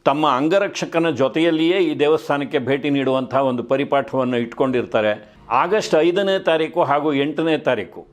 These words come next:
ಅವರಿಗೆ ಎರಡು ಅಪರಿಚಿತ ಫೋನ್ ಕರೆಗಳು ಬರುತ್ತೆ. ಹಣಕ್ಕಾಗಿ ಅವರನ್ನು ಪೀಡಿಸ್ತಾರೆ, ಇಲ್ಲದೇ ಇದ್ದರೆ ನಿಮ್ಮ ಜೀವವನ್ನು ತೆಗಿತೀವಿ ಅಂತ ಬೆದರಿಕೆಯನ್ನು ಹಾಕ್ತಾರೆ. ಗುಲ್ಶನ್ ಕುಮಾರ್ ಅವರು ಅದಕ್ಕೆ ಸೊಪ್ಪು ಹಾಕೋದಿಲ್ಲ.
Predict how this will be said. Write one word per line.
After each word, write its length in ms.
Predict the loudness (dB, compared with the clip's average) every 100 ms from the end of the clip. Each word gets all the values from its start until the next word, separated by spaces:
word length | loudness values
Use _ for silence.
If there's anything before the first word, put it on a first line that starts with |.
| -2
ಅವರಿಗೆ 540 | 0 0 0 0 -2 -16 _ -2
ಎರಡು 420 | 2 2 2 2
ಅಪರಿಚಿತ 640 | 2 0 -2 -2 -4 -2
ಫೋನ್ 400 | -2 -2 -2 0
ಕರೆಗಳು 360 | 0 0 0 -2
ಬರುತ್ತೆ. 540 | -2 -4 -8 -14 -20 _ -4
ಹಣಕ್ಕಾಗಿ 600 | 0 0 0 0 2 2
ಅವರನ್ನು 380 | 2 0 -2 0
ಪೀಡಿಸ್ತಾರೆ, 580 | 0 0 -2 -2 -4 -2
ಇಲ್ಲದೇ 280 | -2 0 0
ಇದ್ದರೆ 240 | 0 -2
ನಿಮ್ಮ 220 | -2 -2 -2
ಜೀವವನ್ನು 580 | 0 2 2 0 -2
ತೆಗಿತೀವಿ 500 | -4 -4 -4 -4 -4
ಅಂತ 120 | -2 -2
ಬೆದರಿಕೆಯನ್ನು 680 | 0 -2 -4 0 0 0
ಹಾಕ್ತಾರೆ. 760 | -2 -4 -2 -2 -2 -4 -18 -20 -16 -2
ಗುಲ್ಶನ್ 380 | -2 0 -2 -2
ಕುಮಾರ್ 320 | 0 2 2
ಅವರು 220 | 2 2
ಅದಕ್ಕೆ 320 | 2 0 -4
ಸೊಪ್ಪು 300 | -2 -2 -2
ಹಾಕೋದಿಲ್ಲ. 600 | -4 -4 -4 -6 -8 -14